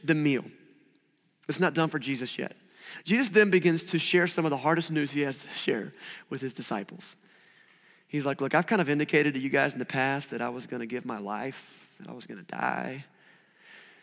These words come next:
That's about to happen. It's about to happen. In fact, one of you is gonna betray me, turn me over to these guys who don't like me."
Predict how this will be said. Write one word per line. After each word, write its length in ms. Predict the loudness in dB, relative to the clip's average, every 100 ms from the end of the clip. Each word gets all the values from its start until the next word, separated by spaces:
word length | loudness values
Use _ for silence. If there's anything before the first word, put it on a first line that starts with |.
| _ _ _ _ _ _
That's 220 | 0 2 4
about 220 | 2 2
to 80 | 0
happen. 340 | -4 -6 -12 -12 -12 -14 -18 -20 -20 -12
It's 180 | -6 0
about 160 | 2
to 80 | 2
happen. 240 | 2 0 0
In 80 |
fact, 160 | 2 2
one 120 | 0
of 100 | -2
you 40 | -2
is 60 |
gonna 160 | -4 -6
betray 420 | -8 -6 -4 -4
me, 320 | -4 -4 -8 -14 -20 -20 _
turn 220 | -4 -2
me 140 | -2 -2
over 140 | -4
to 120 | -6
these 160 | -6 -2
guys 220 | -2 -2
who 80 | -4
don't 240 | -6 -4
like 260 | -2 -2 -2
me." 280 | -4 -4